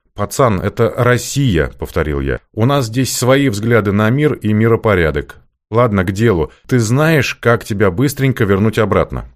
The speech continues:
И желательно с вознаграждением за спасение». «Не знаю», неохотно признал пацан, «но меня ищут». «Хотя», он нахмурился, «нападающие могут попытаться блефовать. Если клан не знает, что со мной,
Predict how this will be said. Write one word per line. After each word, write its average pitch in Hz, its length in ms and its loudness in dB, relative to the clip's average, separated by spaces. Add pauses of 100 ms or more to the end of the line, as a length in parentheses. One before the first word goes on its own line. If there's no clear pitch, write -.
И 120 120 2
желательно 120 580 2
с - 120 -6
вознаграждением 104 840 0
за 98 120 -2
спасение». 65 720 -4 (560)
«Не 107 160 0
знаю», 95 640 0
неохотно 92 500 -2
признал 92 400 -2
пацан, 87 460 -4 (160)
«но 98 180 -2
меня 104 260 0
ищут». 123 520 -4 (480)
«Хотя», 117 560 0 (480)
он 73 180 -6
нахмурился, 67 680 -8 (360)
«нападающие 110 720 0
могут 107 320 -2
попытаться 107 560 -4
блефовать. 104 640 0 (160)
Если 98 380 -2
клан 110 360 2
не 107 80 2
знает, 107 440 0
что - 180 -2
со 101 160 0
мной, 123 240 0